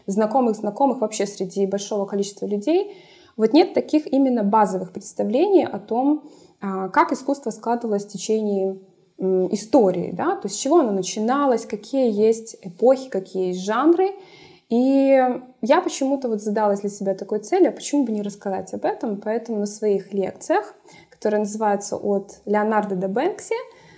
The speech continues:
я рассказываю об истории становления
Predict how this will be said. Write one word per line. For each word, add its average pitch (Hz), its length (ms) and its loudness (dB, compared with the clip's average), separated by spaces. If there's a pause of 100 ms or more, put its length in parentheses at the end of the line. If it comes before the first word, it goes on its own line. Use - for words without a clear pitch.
(100)
я 240 140 6
рассказываю 233 640 0
об 247 380 2
истории 220 520 0
становления 190 1040 -2